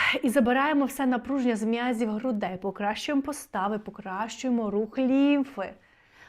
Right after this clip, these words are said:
Плече підняли, прокрутили вниз, підняли, прокрутили вниз, підняли, прокрутили вниз. І те саме вперед.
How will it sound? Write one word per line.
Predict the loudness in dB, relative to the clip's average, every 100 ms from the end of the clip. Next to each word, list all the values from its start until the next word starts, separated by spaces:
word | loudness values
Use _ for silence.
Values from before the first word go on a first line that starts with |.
| -20 _
Плече | 4 6 4
підняли, | 4 4 6 6 4 4 2
прокрутили | 0 -2 -2 -4 -2 0 0 -2 -4 -8
вниз, | -8 -4 -4 -6 -10
підняли, | -10 -4 -2 -2 -4 -6 -6 -4 -4
прокрутили | -4 -6 -8 -8 -6 0 0 2 0
вниз, | 0 0 0 -4 -12 -20 -20 -14
підняли, | -4 -2 0 -2 0 0 0 -2
прокрутили | -6 -8 -6 -4 -4
вниз. | -4 -6 -8 -4
І | -2 0
те | -2
саме | -4 -6 -2 0 0 0 -2 -4
вперед. | -8 -8 -6 -6 -10 -18